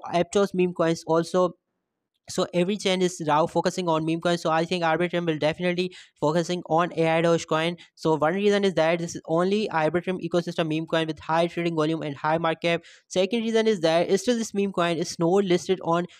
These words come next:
many, many major central exchanges. So when it be listed on all major central exchanges, then we can see its market cap increasing here. And friends, third and final reason is that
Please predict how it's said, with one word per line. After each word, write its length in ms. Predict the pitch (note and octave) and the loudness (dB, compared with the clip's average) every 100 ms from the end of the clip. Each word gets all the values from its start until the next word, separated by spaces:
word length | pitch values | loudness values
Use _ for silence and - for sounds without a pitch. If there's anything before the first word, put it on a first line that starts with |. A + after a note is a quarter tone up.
| _ | _
many, 260 | D3+ D#3+ G#3+ | -6 -2 -2
many 280 | D#3+ F3 G3 | 0 2 2
major 280 | E3 E3+ F3+ | 2 2 2
central 380 | E3+ D#3+ E3 | 0 0 0
exchanges. 500 | D#3 - E3 D#3+ E3+ | 0 0 0 0 -2
So 100 | - | 0
when 220 | D3+ D#3 F#3 | 0 0 -2
it 140 | F3+ | 0
be 80 | F3+ | 0
listed 460 | E3 D#3+ - F#3 - | 2 -2 -4 -6 -2
on 220 | D#3+ F3 | -2 0
all 260 | E3+ F#3+ G3+ | 2 2 4
major 240 | F#3+ F#3 | 2 2
central 340 | F#3 F3 E3+ | 0 -2 0
exchanges, 400 | E3 E3 F3 F3 E3+ - _ | -2 -2 0 0 -2 -10 _
then 140 | D3 D#3 | -4 -2
we 60 | |
can 120 | E3+ | -2
see 220 | E3 F3+ F3+ | -2 -2 -6
its 120 | - | -2
market 300 | C#3+ D3+ D#3+ | -2 0 -2
cap 120 | E3 - | -4 -6
increasing 560 | C#3 - D#3+ F3 G3+ F3+ | -16 -10 -8 -4 -4 0
here. 260 | F3+ F3+ F3 - - | 0 0 -2 -12 -6
And 120 | F#3 | -2
friends, 180 | G3+ F#3+ | 0 -2
third 300 | F3 F#3+ G3+ | 0 0 0
and 100 | F#3 | 0
final 380 | E3+ F3 G#3+ G#3 | -2 0 0 0
reason 300 | F#3+ F#3+ F3+ | 0 0 -2
is 120 | E3+ | -2
that 360 | C#3 C#3 E3 | -2 0 -2